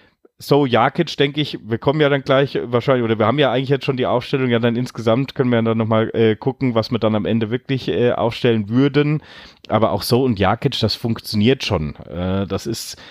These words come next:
denke ich, nichts, wo man jetzt sagen muss, da muss jetzt Rode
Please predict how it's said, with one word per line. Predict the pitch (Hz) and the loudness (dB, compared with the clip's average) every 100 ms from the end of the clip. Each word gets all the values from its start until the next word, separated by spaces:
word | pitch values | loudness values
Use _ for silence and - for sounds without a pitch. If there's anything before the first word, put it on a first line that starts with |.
| - | -16
denke | - 104 113 | -6 0 0
ich, | 104 | 0
nichts, | 127 120 - | -2 0 0
wo | |
man | 117 | 2
jetzt | 110 | 2
sagen | 113 107 | 2 2
muss, | 113 107 | 0 0
da | 104 | 0
muss | 107 117 | 0 0
jetzt | 110 - | -2 -2
Rode | 92 110 123 123 | -2 0 2 2